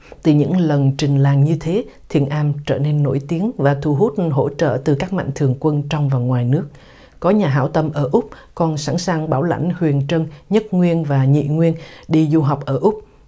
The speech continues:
nhưng vì nhà cầm quyền địa phương gây khó khăn nên họ không đi được. Nhưng những thành công vang dội đó gây nên sóng gió cho Thiền Am. Các chức sắc giáo hội Phật giáo nhà nước cho rằng các thành viên như Huyền Trân, Nhất Nguyên và Nhị Nguyên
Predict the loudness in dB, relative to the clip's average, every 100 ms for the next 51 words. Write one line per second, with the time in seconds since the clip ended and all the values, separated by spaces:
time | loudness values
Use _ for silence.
0 | -4 0 2 2 2 2 0 0 0 2
1 | 4 4 2 -2 -2 0 2 0 -2 -8
2 | -6 -6 -4 -2 -2 -2 -4 -2 -2 2
3 | 2 2 -2 -6 -20 _ _ _ _ _
4 | _ _ 0 2 4 2 0 0 0 0
5 | 0 -2 0 0 0 -2 -2 -6 -2 2
6 | 4 2 0 -2 -4 -2 -2 -4 -4 -4
7 | -4 -2 -2 0 -2 -4 -8 -16 -20 -6
8 | -6 -2 -4 -4 -4 -2 -2 -2 0 -2
9 | -2 -4 -4 0 0 0 0 0 0 -4
10 | -2 -2 -2 -10 -10 -6 0 0 0 0
11 | 0 0 0 0 2 0 -2 -4 -8 -2
12 | -2 0 0 0 0 0 2 2 2 2
13 | 0